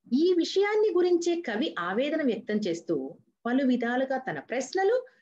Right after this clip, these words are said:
సమాధానాలను కోరస్ కవితలో లేవనెత్తుతాడు. భూమికి ఆకాశానికి మధ్య ఎంత దూరం ఉన్నా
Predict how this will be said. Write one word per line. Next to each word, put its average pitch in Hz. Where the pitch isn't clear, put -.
సమాధానాలను 180
కోరస్ 381
కవితలో 175
లేవనెత్తుతాడు. 127
భూమికి 440
ఆకాశానికి 294
మధ్య 262
ఎంత 233
దూరం 190
ఉన్నా 202